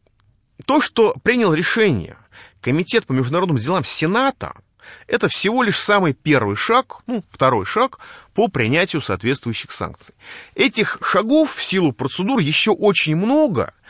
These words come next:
и Трамп и его сторонники имеют возможность виртуозно тормозить эти самые санкции.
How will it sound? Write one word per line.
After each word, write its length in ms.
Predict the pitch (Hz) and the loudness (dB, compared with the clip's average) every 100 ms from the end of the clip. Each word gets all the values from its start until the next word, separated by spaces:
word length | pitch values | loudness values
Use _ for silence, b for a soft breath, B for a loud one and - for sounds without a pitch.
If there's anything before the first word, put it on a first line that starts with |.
| B B _ | B B _
и 60 | 151 | -4
Трамп 460 | 208 277 277 208 | 2 2 2 0
и 40 | 147 | 0
его 160 | 170 | 0
сторонники 640 | - - 240 277 240 - 131 | -2 -2 0 0 -2 -4 -4
имеют 260 | 202 214 | -2 0
возможность 600 | 127 123 208 202 190 - B B - | -2 0 0 0 -2 -6 B B -2
виртуозно 720 | 135 165 190 233 240 202 190 | 0 0 0 2 2 2 0
тормозить 760 | 165 156 160 147 170 147 - | 0 2 2 2 0 -2 -4
эти 260 | 135 175 139 | -2 -2 -2
самые 360 | - 117 131 127 | -4 -2 -2 -4
санкции. 480 | - - - - | -6 -8 -12 -18